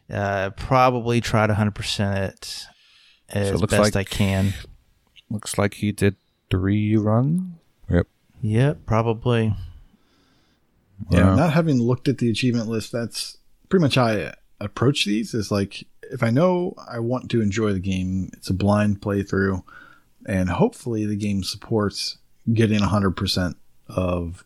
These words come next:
Speaker 3: all the stuff. Like, so if there is a point of no return, you're kinda, you know, your save point is right there.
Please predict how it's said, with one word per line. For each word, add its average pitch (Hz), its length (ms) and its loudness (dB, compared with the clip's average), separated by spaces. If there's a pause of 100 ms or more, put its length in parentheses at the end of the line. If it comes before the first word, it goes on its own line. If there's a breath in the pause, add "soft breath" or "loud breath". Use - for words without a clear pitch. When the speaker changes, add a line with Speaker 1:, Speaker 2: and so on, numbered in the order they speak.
Speaker 3:
all 101 160 0
the 92 80 -4
stuff. - 420 -10 (140)
Like, - 180 -18
so - 340 -6 (300)
if 147 120 2
there 147 140 2
is 147 120 2
a 151 60 2
point 156 220 0
of 135 60 0
no 139 100 2
return, 127 540 0 (800 loud breath)
you're 110 240 0
kinda, 110 360 0 (600)
you 117 140 0
know, 101 80 0
your 98 160 -2
save 123 380 2
point 107 240 -2
is 98 160 -6
right 104 260 0
there. - 280 -4